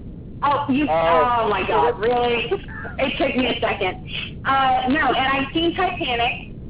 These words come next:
Speaker 1: and I cried, but not because of Leonardo DiCaprio's character, but because, you know, I saw the mother tucking in her kids and the old people holding each other, and they all knew they were gonna die.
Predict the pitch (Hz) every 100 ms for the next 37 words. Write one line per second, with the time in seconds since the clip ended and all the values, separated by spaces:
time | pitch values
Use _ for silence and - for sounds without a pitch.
0 | - 233 262 330 - 294 247 220 226 220
1 | 226 247 240 294 311 302 277 285 277 269
2 | 277 285 262 240 214 196 - 185 165 -
3 | 165 175 196 196 - 240 220 220 226 -
4 | 220 220 208 220 - 208 196 196 196 202
5 | 196 196 202 202 185 190 170 160 - 226
6 | 220 208 190 180 170 208 - - 185 214
7 | 214 220 214 214 202 190 196 202 196 185
8 | 165 156 160 113 -